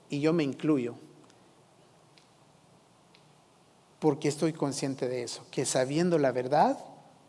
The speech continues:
la escondemos. ¿Sí? Entonces nos llevamos a ser, eh, a formar parte de lo que, de lo que la gente dice, "No, pues es que la verdad no, no es así".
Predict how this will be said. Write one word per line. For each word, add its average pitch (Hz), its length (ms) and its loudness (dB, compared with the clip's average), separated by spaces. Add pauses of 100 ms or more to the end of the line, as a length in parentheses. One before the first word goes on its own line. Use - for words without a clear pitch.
(960)
la 131 80 -10
escondemos. 127 800 -6 (2500)
¿Sí? 156 240 -6 (640)
Entonces 147 260 -2
nos 139 160 0
llevamos 139 420 4
a - 20 -4
ser, 143 320 4 (360)
eh, 127 480 6 (140)
a - 140 -6
formar 131 500 0
parte 135 400 6
de 127 100 2
lo 127 220 -4
que, 120 420 -4 (300)
de 131 220 -10
lo 123 180 -4
que 123 300 -2
la 123 120 -4
gente 131 360 -4
dice, 131 360 -2
"No, 247 280 0
pues 196 100 -8
es 165 120 -4
que 139 420 2 (180)
la 135 160 4
verdad 135 260 6
no, 131 460 -2 (680)
no 143 220 0
es 131 180 -2
así". 120 280 -4